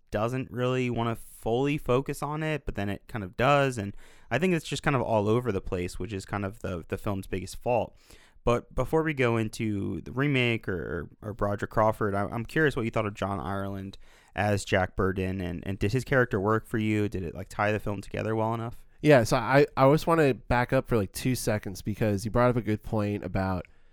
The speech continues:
Speaker 2: the perspective of this film and also it, its length and runtime. So starting with the edit, yeah, this film, I think it was, like, two hundred fifty minutes was, like, the original cut.
Speaker 1: Mm-hmm.
Speaker 2: And so it clearly shows that, uh, essentially from what researching is that Rawson just, like, took the key scenes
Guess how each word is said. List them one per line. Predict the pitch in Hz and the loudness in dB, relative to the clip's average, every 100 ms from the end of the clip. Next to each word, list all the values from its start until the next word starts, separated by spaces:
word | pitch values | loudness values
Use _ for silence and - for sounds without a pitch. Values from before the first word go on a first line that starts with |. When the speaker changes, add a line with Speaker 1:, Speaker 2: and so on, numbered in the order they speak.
| - - - | -20 -20 -4
Speaker 2:
the | 120 | -2
perspective | 117 - 123 117 131 | -2 -2 -2 0 0
of | 120 | 2
this | 110 104 | 0 -2
film | - 92 92 | -2 -2 -2
and | 92 | -2
also | 101 95 104 98 | -2 0 0 0
it, | 92 90 _ - | 0 -4 _ -6
its | 101 95 | -6 -4
length | 98 98 92 | -6 -6 -6
and | 90 | -8
runtime. | 90 87 85 | -6 -6 -8
So | 92 | -8
starting | - 127 131 | -2 0 0
with | 123 | -2
the | 107 - | -4 -2
edit, | 104 92 - - _ - | 0 -2 -4 -14 _ -6
yeah, | 123 123 | 2 2
this | 104 123 - | 4 0 0
film, | - 127 120 104 - - 85 | 0 2 0 -6 -12 -12 -4
I | 110 | -2
think | 127 | 0
it | 131 | 0
was, | 113 | 0
like, | 101 | 0
two | - | 0
hundred | 131 131 | -2 -2
fifty | 135 127 110 | -4 -2 -2
minutes | 92 95 110 | -2 -2 -2
was, | 107 95 | -4 -4
like, | 95 | -4
the | 104 | -4
original | 90 95 101 | -2 -2 -4
cut. | 90 98 95 - | -4 -4 -4 -6
Speaker 1:
Mm-hmm. | 120 107 92 | -10 -10 -8
Speaker 2:
And | - 110 107 | -4 -2 -4
so | - 131 | 2 4
it | 123 | 4
clearly | - 156 151 | 2 4 4
shows | 123 - 123 120 - | 4 4 4 4 4
that, | 104 98 - - _ _ _ - - _ - | 2 2 -2 -10 _ _ _ -20 -20 _ -2
uh, | 127 | 2
essentially | 127 123 120 139 - 123 | 4 4 2 0 2 0
from | 120 110 | 0 2
what | 117 - | 2 2
researching | 117 135 120 - 110 | 0 0 0 -2 -2
is | |
that | 104 | 0
Rawson | 95 104 107 - | 2 0 0 -4
just, | 110 101 | -6 -2
like, | 104 95 | -2 -2
took | - 107 | -4 -4
the | - | -6
key | - - 123 | -6 -2 -2
scenes | 123 117 117 143 143 | -2 -2 -2 -2 -6